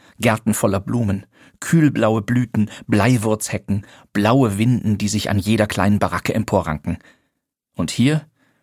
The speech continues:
Schmutz, Ruß und ständige endlose Menschenmassen, ein einziges Gehetze, Geschiebe und Gedränge, emsige Ameisen, die geschäftig in ihrem Ameisenhaufen umherwuseln. Einen Augenblick dachte er, wäre ich bloß nie hergekommen.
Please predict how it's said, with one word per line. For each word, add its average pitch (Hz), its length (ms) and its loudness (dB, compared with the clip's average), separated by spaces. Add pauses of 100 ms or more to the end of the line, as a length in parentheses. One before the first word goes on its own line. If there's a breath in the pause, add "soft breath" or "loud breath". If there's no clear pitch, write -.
Schmutz, - 640 0
Ruß 131 360 2
und 104 140 -6
ständige 123 440 0
endlose 113 420 0
Menschenmassen, 87 640 0 (240 loud breath)
ein 107 100 0
einziges 135 480 0
Gehetze, - 560 -2
Geschiebe 107 440 -2
und 110 140 -2
Gedränge, 95 420 -2 (320 soft breath)
emsige 113 500 2
Ameisen, 101 480 0
die - 80 -6
geschäftig 104 480 -4
in 107 80 0
ihrem 92 200 -2
Ameisenhaufen 98 720 0
umherwuseln. 92 640 -2 (1300 soft breath)
Einen 92 200 0
Augenblick 120 440 0
dachte - 280 -4
er, 95 280 -2 (460 soft breath)
wäre 98 240 2
ich 92 140 -2
bloß 90 360 0
nie 98 160 4
hergekommen. 85 640 -6